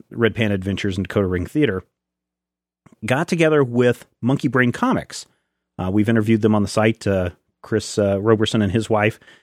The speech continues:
And, uh, one of the comics that they've launched is The Mask of the Red Panda, a three-issue tale of the Red Panda fighting some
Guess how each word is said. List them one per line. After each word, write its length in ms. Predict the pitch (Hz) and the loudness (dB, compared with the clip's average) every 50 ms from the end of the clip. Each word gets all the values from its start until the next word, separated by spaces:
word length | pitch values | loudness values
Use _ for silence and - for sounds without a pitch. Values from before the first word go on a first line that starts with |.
| _ _ _ _ _ _ - | _ _ _ _ _ _ -6
And, 420 | 123 120 123 120 123 120 117 127 | -4 -2 0 2 2 2 2 2
uh, 220 | 123 120 120 120 | 2 4 4 2
one 180 | 117 117 127 131 | 2 2 0 0
of 60 | 139 | 0
the 60 | 147 | -2
comics 380 | - - - 123 120 135 139 - | -2 -2 -2 -2 0 -2 -2 -4
that 100 | 143 123 | -2 -2
they've 200 | 135 143 135 123 | -2 -2 -2 -2
launched 400 | 117 98 95 101 113 - - - - | -2 -2 -2 -4 -6 -8 -10 -8 -2
is 340 | 117 117 117 117 123 123 127 | 0 2 2 2 0 0 -2
The 80 | - 110 | -4 -2
Mask 280 | 107 104 110 113 - | -2 -2 -2 -4 -4
of 40 | 120 | -2
the 80 | 110 117 | -2 0
Red 160 | 120 117 - | 0 -2 -2
Panda, 400 | - 190 202 202 165 123 98 - | -2 0 0 0 2 0 -2 -2
a 140 | - 110 110 | -2 -2 -4
three-issue 1080 | - - - - 143 151 170 180 185 175 - 151 139 131 - - 139 127 131 131 131 135 - _ _ _ _ _ _ _ - - | -4 -6 -6 -4 -2 0 0 0 0 -2 -2 -2 -2 -2 -2 0 0 2 2 2 2 0 -2 _ _ _ _ _ _ _ -12 -6
tale 520 | - 156 139 117 107 95 101 131 156 156 _ _ _ _ _ _ _ _ _ _ - | -2 0 2 2 2 2 2 0 0 -2 _ _ _ _ _ _ _ _ _ _ -2
of 260 | 110 120 139 143 135 | 0 2 0 0 0
the 80 | 160 160 | 0 0
Red 240 | 160 160 165 165 - | 2 2 0 -2 -2
Panda 500 | - 135 123 117 117 117 117 117 117 - _ _ | 0 0 2 2 4 4 2 2 0 -2 _ _
fighting 540 | - - - 123 123 135 135 135 131 131 123 | -20 -8 -2 0 2 2 4 4 2 2 0
some 640 | - - - 131 127 131 135 131 135 131 131 127 | -2 -2 -2 0 2 2 2 2 2 2 2 0